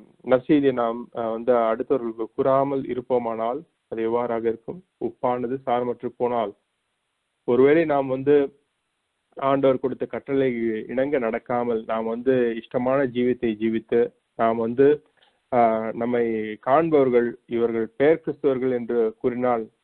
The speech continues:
நம் வாழ்க்கை எவ்வாறு இருக்கும்? உப்பாக சாரமற்று போனால், இந்த மாதிரி எவ்வளவு விஷயங்கள் நம்ம வந்து நாம் ஆண்டவருடைய கட்டளைகளை ஏற்றுக்கொண்டு அதை மனதில்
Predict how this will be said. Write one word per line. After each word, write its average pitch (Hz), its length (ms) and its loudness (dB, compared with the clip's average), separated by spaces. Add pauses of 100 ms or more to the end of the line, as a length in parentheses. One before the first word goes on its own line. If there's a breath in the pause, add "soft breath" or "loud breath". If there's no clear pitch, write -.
(160)
நம் 110 140 -8
வாழ்க்கை 117 320 -2
எவ்வாறு 123 340 -2
இருக்கும்? 123 380 -8 (680)
உப்பாக 135 540 2
சாரமற்று 127 440 0
போனால், 120 480 -2 (680)
இந்த 196 140 2
மாதிரி 170 140 2
எவ்வளவு 190 380 -2
விஷயங்கள் 135 400 -8
நம்ம 107 240 -10
வந்து 120 480 -6
நாம் 117 260 -12 (200)
ஆண்டவருடைய 127 500 -6
கட்டளைகளை 107 760 -6
ஏற்றுக்கொண்டு 117 720 -8
அதை 107 280 -10
மனதில் 113 480 -18